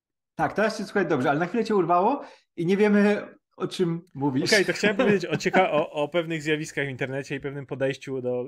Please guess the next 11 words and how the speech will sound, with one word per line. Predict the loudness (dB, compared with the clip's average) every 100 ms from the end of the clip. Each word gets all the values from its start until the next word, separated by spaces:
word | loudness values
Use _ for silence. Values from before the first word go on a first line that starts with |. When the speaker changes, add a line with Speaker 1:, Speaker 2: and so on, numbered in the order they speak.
| -6
Speaker 2:
e, | -6 -6
pewnych, | -8 -12 -12 -16 _ _ _ _ _ _
e, | -14 -12 -12 -16 _ _ _
kanałów, | -12 -6 -4 -6
do | -8
pewnych | -8 -8
rzeczy. | -8 -8
Więc | -10 -6
tak | -6
jak | -4
mówię, | -4 -4